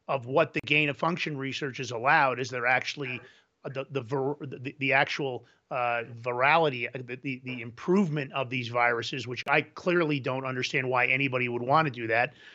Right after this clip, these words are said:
They're trying to make them more and more weaponized by making them more and more deadly. Fauci definitely perfected that. He's got a long history all the way back to the aids virus,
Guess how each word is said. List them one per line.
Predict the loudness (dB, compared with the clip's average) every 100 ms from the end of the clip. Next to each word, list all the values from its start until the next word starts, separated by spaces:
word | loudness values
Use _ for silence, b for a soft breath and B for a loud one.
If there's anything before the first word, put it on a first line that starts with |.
| B -4
They're | 0
trying | 4 6 6
to | 4
make | 2 2
them | -2
more | -2 2 2 2
and | -2
more | 0 0 2
weaponized | 4 4 2 0 0 0 -2
by | 0 0
making | 0 -2 -4 -6
them | -6
more | -4 -4 0 2 0
and | -2 -6
more | -4 -2 -2
deadly. | 4 4 4 -2 -8 -14 b b b b -20 -14
Fauci | 4 6 8 6 0 -2 -2
definitely | -2 -2 -6 -8
perfected | -8 -6 -2 -2 -2 -4
that. | -2 -4
He's | -2
got | -4
a | 0
long | 0 0
history | -2 -6 -4 -4
all | -2
the | -2
way | 0
back | 2 0 0
to |
the | -2 2
aids | 2 2
virus, | -2 -2 -4 -6 -12